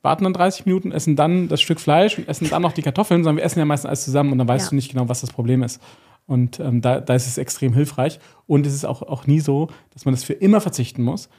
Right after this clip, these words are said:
Speaker 1: sondern es ist meistens eine Zeit, bis sich der
Speaker 2: Genau.
Speaker 1: Körper wieder dran gewöhnt und dann kann man's wieder, ähm, zurück reinführen.
Speaker 2: Also zurück auf die Frage, ich würde immer zuerst an der Ernährung
Speaker 1: Mhm.
Speaker 2: basteln, weil du bist, was du isst.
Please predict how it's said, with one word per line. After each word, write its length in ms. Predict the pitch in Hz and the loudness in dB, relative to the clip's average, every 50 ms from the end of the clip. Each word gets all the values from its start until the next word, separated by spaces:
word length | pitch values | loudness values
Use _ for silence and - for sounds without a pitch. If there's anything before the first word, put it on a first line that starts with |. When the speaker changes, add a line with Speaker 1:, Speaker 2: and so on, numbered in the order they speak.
| _ _ | _ _
Speaker 1:
sondern 140 | _ - 135 | _ -2 -2
es 40 | 131 | 0
ist 60 | 135 139 | 0 0
meistens 280 | 139 139 131 - 156 | 0 0 0 -2 -4
eine 180 | - 135 131 123 | -2 -2 -2 -2
Zeit, 380 | 127 - - 127 135 170 170 - | -4 -4 -2 0 0 0 -2 -4
bis 120 | 156 - | -8 -8
sich 60 | - | -6
der 100 | - 135 | -6 -4
Speaker 2:
Genau. 120 | - 170 139 | -2 0 0
Speaker 1:
Körper 140 | 143 135 | 2 2
wieder 100 | 131 139 | 2 0
dran 160 | 127 135 127 127 | 0 0 0 0
gewöhnt 300 | 127 117 127 131 143 - | 0 0 0 -2 -2 -2
und 80 | 123 | -2
dann 100 | 120 123 | -2 -2
kann 140 | 123 - 131 | -2 0 -2
man's 120 | 123 117 123 | -2 0 0
wieder, 280 | 117 120 117 117 117 147 214 - | -2 0 0 -2 -2 -6 -10 -8
ähm, 400 | 165 127 117 117 113 113 117 117 - _ _ | -4 -2 0 0 0 0 -2 -4 -8 _ _
zurück 260 | - - 135 127 123 - | -6 -4 -4 -4 -2 -2
reinführen. 460 | 117 123 147 143 - - - 107 110 - _ _ _ _ | -2 -2 -2 -4 -6 -10 -10 -10 -10 -12 _ _ _ _
Speaker 2:
Also 220 | - 220 208 214 - 180 | -2 0 0 0 -2 -2
zurück 300 | 170 - 202 220 240 - | -4 -4 -4 -4 -2 -2
auf 100 | - 185 | -2 -2
die 120 | - 190 175 | -2 -6 -6
Frage, 400 | - - 185 196 220 247 254 247 | 0 2 2 4 4 2 0 -4
ich 160 | - - - | -6 -6 -6
würde 140 | 214 208 190 | -4 -4 -2
immer 300 | - - 240 262 262 262 | 0 0 0 2 0 0
zuerst 460 | 262 - 220 - 185 196 208 202 - | -2 -4 -2 0 0 0 0 -2 -4
an 120 | - 185 175 | -6 -4 -2
der 140 | 175 170 - | -2 -2 -2
Ernährung 600 | - 160 165 175 190 208 220 233 240 247 254 247 - | -2 -2 0 2 2 2 2 2 0 -2 -2 0 2
Speaker 1:
Mhm. 260 | 147 135 127 185 254 | 2 4 4 4 4
Speaker 2:
basteln, 580 | 208 208 233 226 - - 233 233 233 233 233 190 | 4 2 2 0 -2 -4 -2 0 0 0 2 2
weil 180 | 185 180 190 | 2 2 2
du 80 | 185 190 | 0 0
bist, 260 | 190 196 185 185 - | 0 0 0 0 -2
was 180 | 185 170 - - | -4 -4 -4 -4
du 100 | - 170 | -4 -2
isst. 500 | - 202 254 302 - - - - - - | 0 0 0 0 -2 -6 -8 -10 -14 -14